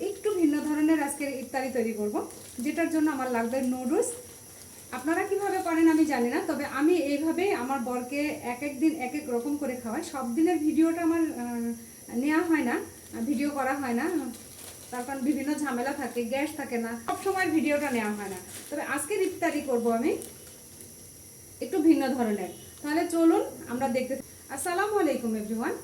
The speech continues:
মণিমার রান্নাঘরে আপনাদের সবাইকে জানাই প্রাণ ঢালা ভালোবাসা। আপনাদের সবাই রান্না করেন, কিন্তু আমি কিভাবে রান্না করি সেটাই আজকে আপনাদের সাথে আমি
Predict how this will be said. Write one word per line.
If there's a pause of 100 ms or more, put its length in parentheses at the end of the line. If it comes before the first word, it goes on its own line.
(340)
মণিমার
রান্নাঘরে
আপনাদের
সবাইকে
জানাই
প্রাণ
ঢালা
ভালোবাসা। (480)
আপনাদের (760)
সবাই
রান্না
করেন,
কিন্তু
আমি
কিভাবে
রান্না
করি
সেটাই
আজকে
আপনাদের
সাথে
আমি